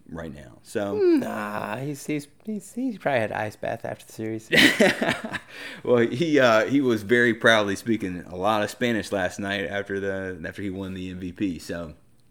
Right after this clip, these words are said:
Speaker 1: um, I'm sure he's got a lot to say for the, uh, for Altuve as he jogs around the, the infield after he smacks another home run.
Speaker 2: <laughs>
Speaker 1: I, I don't know. So, so now we've, we've talked about positions and kind of offense at the same time. So let's talk about the,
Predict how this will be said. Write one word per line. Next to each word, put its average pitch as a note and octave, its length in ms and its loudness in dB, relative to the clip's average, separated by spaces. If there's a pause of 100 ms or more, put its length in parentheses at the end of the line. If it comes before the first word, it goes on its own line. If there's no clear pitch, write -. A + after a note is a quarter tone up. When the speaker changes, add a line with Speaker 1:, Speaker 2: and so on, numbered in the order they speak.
(360)
Speaker 1:
um, E2 360 -8
I'm F2 120 -12
sure G2+ 140 -4
he's F#2 180 -6
got F2+ 120 -2
a E2+ 60 -4
lot E2+ 200 -6
to F2 60 -12
say F2 200 -4
for - 140 -12
the, D#2+ 240 -10
uh, D#2 160 -12
for E2+ 280 -10
Altuve F2 360 -8 (200)
as D#2+ 120 -16
he E2 200 -12 (380)
jogs F2+ 360 -2
around F2 360 -10
the, D#2+ 220 -14
the E2+ 180 -8
infield F2 380 -8
after E2+ 120 -12
he D#2 40 -12
smacks F2 320 -6
another F#2+ 200 -4
home F2 180 -12
run. F#2 340 -8 (120)
Speaker 2:
<laughs> - 100 -14
Speaker 1:
I, D3 260 2
I C#3+ 100 0
don't F3 140 0
know. D#3+ 40 0
So, F3 340 6
so D#3+ 320 4
now D#3+ 240 2
we've, D#3+ 180 6
we've C3+ 160 0
talked D3+ 240 -2
about C#3 220 -2
positions A#2+ 360 0
and G3 160 -6
kind F3+ 160 0
of A2 80 -2
offense A2 380 -2
at F2+ 60 -12
the F2+ 80 -6
same F#2+ 240 -6
time. F2 320 -8
So G#2 240 0
let's A2+ 240 -2
talk C#3 260 -4
about G2+ 540 -4
the, F#2 520 -10